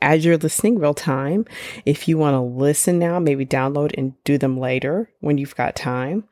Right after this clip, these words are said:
You can also listen and then have the ebook ready as a reference and then just do them on your own. In the last few episodes,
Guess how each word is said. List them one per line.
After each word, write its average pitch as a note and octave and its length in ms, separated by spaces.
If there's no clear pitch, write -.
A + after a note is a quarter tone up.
You D3+ 120
can D#3 120
also D3 260
listen F#3+ 640
and D3 240
then D3+ 260
have D3 340
the - 200
ebook E3 420
ready D3 560
as C#3+ 160
a C#3 80
reference C#3 580
and C3+ 280
then C3+ 260
just - 400
do C3 160
them F3 360
on A3+ 200
your D#4 180
own. D4 320
In F#3+ 100
the F#3 80
last C#4+ 300
few G3 180
episodes, D#3+ 760